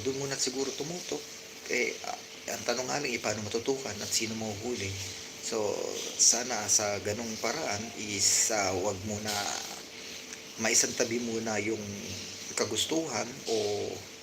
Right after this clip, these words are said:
gusto na mawala itong four-piece program.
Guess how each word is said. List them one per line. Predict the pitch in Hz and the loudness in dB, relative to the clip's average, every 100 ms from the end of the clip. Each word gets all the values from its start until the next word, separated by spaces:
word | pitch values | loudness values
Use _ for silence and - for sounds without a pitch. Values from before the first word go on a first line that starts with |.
| - - - - - - - - - 104 | -12 -10 -10 -12 -14 -12 -12 -8 -6 -2
gusto | 127 - - - 147 139 127 135 131 - - - - - 127 | 2 2 0 4 6 8 6 2 -4 -8 -10 -12 -12 -8 0
na | 120 110 104 98 98 | 2 4 2 2 2
mawala | 113 104 110 123 95 | 2 4 6 6 4
itong | 107 113 101 95 | 2 0 -2 0
four-piece | 104 95 95 - | 0 2 0 0
program. | 104 120 113 107 | 2 2 0 -2